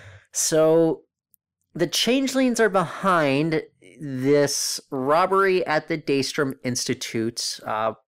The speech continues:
and part of that robbery got them this Doctor Strange portal machine,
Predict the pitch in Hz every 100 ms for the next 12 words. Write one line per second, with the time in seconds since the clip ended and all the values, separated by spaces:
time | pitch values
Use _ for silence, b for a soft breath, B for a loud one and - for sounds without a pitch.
0 | _ 131 123 120 - - - 185 175 -
1 | 143 139 143 143 135 117 113 127 127 -
2 | - 127 120 117 117 113 _ _ 120 113
3 | 127 127 117 - - - - 147 156 156
4 | - - - 151 135 127 - - 135 123
5 | 120 - 117 107 104